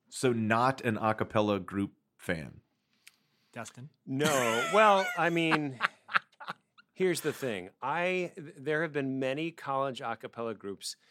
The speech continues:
Speaker 3: that, my brother was in one, uh, the Brown Derbies, and that, that, and there was a period where I got kind of into it, but then there were just so-, some songs that are just should not, some songs should never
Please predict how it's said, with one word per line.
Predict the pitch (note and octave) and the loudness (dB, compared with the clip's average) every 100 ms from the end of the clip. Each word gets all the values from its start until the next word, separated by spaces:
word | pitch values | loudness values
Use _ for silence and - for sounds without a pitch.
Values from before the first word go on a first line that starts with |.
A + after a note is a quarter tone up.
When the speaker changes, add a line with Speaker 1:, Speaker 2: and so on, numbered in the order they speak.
| _ _ _ - | _ _ _ -10
Speaker 3:
that, | A#2+ B2 | -10 -6
my | A#2+ A#2+ | -4 0
brother | C3+ B2 G2+ | 0 0 -4
was | G2 | -8
in | G2+ F#2+ | -8 -8
one, | F2 E2 - _ F2 | -8 -10 -16 _ -12
uh, | E2+ D#2+ - _ _ _ | -10 -10 -16 _ _ _
the | F#2+ | -10
Brown | F#2+ F2+ | -8 -8
Derbies, | E2 G2 F#2 E2+ - _ _ - | -8 -8 -8 -8 -12 _ _ -14
and | G#2 G2+ | -12 -6
that, | C3+ C#3+ - - - | -6 -6 -8 -6 -6
that, | C3 C3+ | -6 -4
and | C3+ | 0
there | |
was | C#3+ C#3 | 0 -2
a | |
period | - E3+ D3+ C3 | 0 0 2 0
where | A#2 C3 | -2 -2
I | B2 | -2
got | A#2 A#2 A#2 | -2 -2 -4
kind | A2+ A2 | -6 -8
of | - | -6
into | F#3 F3 E3+ D#3 | -6 -6 -4 -2
it, | D3 - _ _ _ | -4 -6 _ _ _
but | C3+ B2 | -6 -2
then | G3+ | 0
there | G3 | 2
were | D#3 | 0
just | C3+ C#3 - | 0 -2 -4
so-, | F#3+ F#3 | -6 -6
some | - G3+ F3 | -4 -2 -2
songs | F3+ D#3 A#2+ | -2 -4 -4
that | A#2+ | -8
are | |
just | A2 A#2+ | -8 -8
should | - C#3 | -6 -4
not, | A#2 A#2+ A#2 A2+ - C3 | -2 0 0 -2 -8 -12
some | - F#3 D#3 | -2 -2 0
songs | E3 C#3 | -2 -4
should | - A#2+ G2+ | -6 -8 -6
never | G#2 G#2 G2+ F#2 G2 F#2+ F2+ | -4 -2 -4 -6 -4 -4 -4